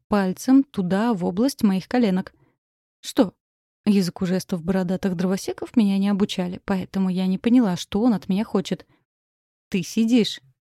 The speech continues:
произнес капитан Очевидность трагическим голосом, а потом скорбно добавил:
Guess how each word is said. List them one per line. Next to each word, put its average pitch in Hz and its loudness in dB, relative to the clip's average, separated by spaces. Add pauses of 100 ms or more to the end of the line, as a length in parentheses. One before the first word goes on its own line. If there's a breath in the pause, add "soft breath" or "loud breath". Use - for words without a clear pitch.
(160)
произнес 185 0
капитан 185 -4
Очевидность 233 -2
трагическим 180 -2
голосом, 196 0
а 214 2
потом 190 -2
скорбно 175 -2
добавил: 175 -4